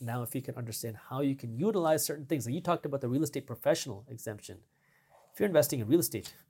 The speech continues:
oh, real estate has some of the biggest and best tax write-offs that a tax code has to offer. People like investing in real estate for three reasons. One, you get cash flow. Second, you own a hard asset because now you're taking your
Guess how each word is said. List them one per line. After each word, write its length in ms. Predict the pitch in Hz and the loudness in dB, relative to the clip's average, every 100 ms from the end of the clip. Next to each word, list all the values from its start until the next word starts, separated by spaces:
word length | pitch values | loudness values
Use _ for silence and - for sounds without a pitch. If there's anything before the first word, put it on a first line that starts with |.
| _ - - | _ -8 -2
oh, 220 | 123 92 - - - - - | 0 -2 -14 -20 -20 -20 2
real 180 | 147 233 | 6 6
estate 260 | 220 - | 4 2
has 140 | 175 180 | 4 4
some 120 | 190 | 2
of 60 | 156 | 2
the 60 | |
biggest 400 | 113 175 208 208 | 2 2 2 2
and 160 | 160 131 | 0 2
best 460 | 139 143 - - - _ | 2 2 0 -4 -10 _
tax 480 | - - 139 139 - | -8 -2 0 -2 -4
write-offs 600 | 123 120 104 101 - - - | -2 0 -2 -4 -6 -8 -4
that 120 | 170 | -4
a 40 | |
tax 360 | - - 127 - | -4 -4 -6 -6
code 100 | 117 | -6
has 120 | 113 | -6
to 120 | - | -8
offer. 340 | - - - - _ _ _ _ _ _ | -12 -12 -14 -20 _ _ _ _ _ _
People 500 | - 233 254 240 220 - - | -2 0 2 2 0 -6 0
like 280 | 143 165 - - | 4 4 2 -12
investing 420 | 165 127 147 - 143 | -2 4 4 4 -2
in 80 | |
real 120 | 117 147 | 0 0
estate 200 | - - | 0 -4
for 100 | 113 | -4
three 180 | 139 | 0
reasons. 480 | 165 135 123 - - - | 2 2 -2 -8 -16 -6
One, 360 | 143 151 120 160 | 2 4 4 -2
you 80 | 135 | -2
get 160 | 127 - | -2 -4
cash 360 | - 180 170 | -2 -2 0
flow. 280 | - 104 - - - - _ _ _ | -4 -6 -6 -12 -20 -20 _ _ _
Second, 400 | - 202 196 143 | 4 4 4 2
you 80 | 143 | 2
own 120 | 135 | 2
a 40 | |
hard 280 | 120 139 123 | 2 4 4
asset 500 | 110 117 - 123 - - | 2 -2 -4 -4 -6 -6
because 200 | 147 123 | -4 -2
now 60 | |
you're 80 | 127 | -2
taking 260 | 131 139 120 | -2 -2 -2
your 140 | 104 | -4